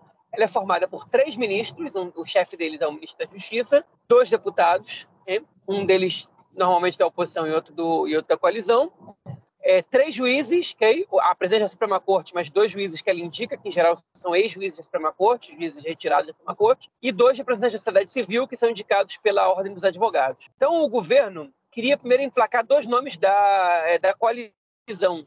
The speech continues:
nessa comissão. A coalição, a comissão ele-, elege os juízes com maioria simples,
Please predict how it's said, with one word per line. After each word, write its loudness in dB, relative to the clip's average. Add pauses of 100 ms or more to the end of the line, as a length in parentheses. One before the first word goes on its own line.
nessa -8
comissão. -6 (240)
A 2
coalição, 0
a -2
comissão -2
ele-, 2
elege 0
os -8
juízes -8
com -10
maioria 2
simples, -10